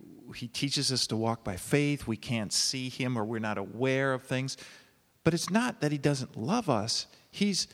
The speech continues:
we're in his family. He's working in our lives.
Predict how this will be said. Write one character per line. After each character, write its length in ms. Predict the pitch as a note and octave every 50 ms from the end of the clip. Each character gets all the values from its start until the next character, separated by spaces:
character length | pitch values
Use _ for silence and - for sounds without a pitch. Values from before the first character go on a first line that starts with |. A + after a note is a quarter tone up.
| - _ _ -
we're 160 | D#3 G3+ A3+
in 260 | - - G3 A3+ C4+
his 220 | B3 G#3+ G#3 - -
family. 640 | - - C#3+ C#3+ D3+ C#3+ A#2+ G2+ - - - - _ _ _ _ _ _ _
He's 360 | - - G#3 G#3+ F#3 E3 - - - - - _ -
working 840 | - B2 C3+ E3+ G#3+ B3+ B3 - - E3 D3 A#2+ G#2 F#2+ F2 - - _
in 140 | - C#3+ D3+
our 120 | D#3 C#3+
lives. 680 | B2+ A2+ A2 A2 A2 G#2+ F#2+ - - - - - - -